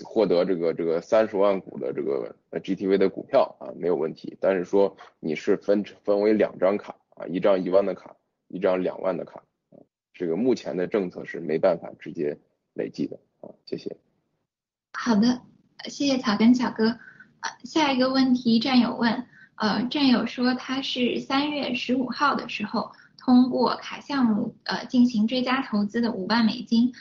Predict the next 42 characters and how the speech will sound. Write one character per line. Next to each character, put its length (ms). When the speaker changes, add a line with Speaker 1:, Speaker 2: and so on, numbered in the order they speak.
Speaker 2:
到 160
现 260
在 160
战 220
友 80
还 220
没 100
有 120
完 200
成 180
对 180
账， 280
联 260
系 200
的 120
对 180
账 260
义 160
工 240
说 280
没 160
有 140
收 240
到， 320
但 220
是 180
战 220
友 120
本 200
人 180
也 100
没 140
有 260
从 360
银 180
行 180
得 140
到 160
这 100
个 80
退 240
款， 260